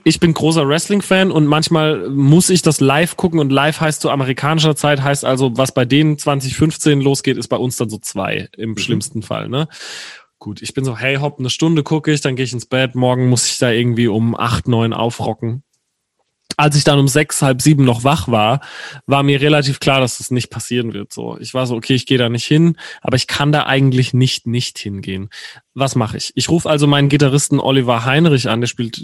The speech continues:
Speaker 1: Gitarre bei, bei der Drangsal Liveband und bin so, "Olli, sorry, dass ich dich so früh störe, aber hättest du tendenziell Zeit, äh, zu einer Jürgen Drews Songwriting-Session zu gehen?" Äh, ja,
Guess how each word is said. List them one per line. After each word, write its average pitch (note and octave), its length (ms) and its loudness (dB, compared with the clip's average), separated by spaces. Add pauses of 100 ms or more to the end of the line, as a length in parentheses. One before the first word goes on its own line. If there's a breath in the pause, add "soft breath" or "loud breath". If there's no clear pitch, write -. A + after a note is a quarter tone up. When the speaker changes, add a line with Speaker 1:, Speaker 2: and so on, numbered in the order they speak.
Speaker 1:
Gitarre A#2+ 300 -4
bei, G#2+ 260 -2
bei A2 140 -6
der A2+ 80 -2
Drangsal A#2 320 -2
Liveband A#2+ 420 0
und A2+ 100 -4
bin A#2+ 120 -2
so, A2+ 220 -4 (160)
"Olli, G#2 300 -6 (360)
sorry, D#3 400 0
dass C#3 160 2
ich B2+ 120 -10
dich - 180 -4
so C3 100 0
früh B2+ 220 -4
störe, A#2+ 460 -2
aber A#2+ 160 -2
hättest C3+ 360 -4
du B2+ 40 -10
tendenziell C#3 480 0
Zeit, A#2+ 520 0
äh, A#2 300 0
zu - 180 -4
einer B2+ 140 4
Jürgen B2 460 4 (120)
Drews - 600 -2 (120)
Songwriting-Session G#2 840 -2
zu - 100 -14
gehen?" - 240 -8 (1080 loud breath)
Äh, A2 440 0 (1400)
ja, B2 680 -2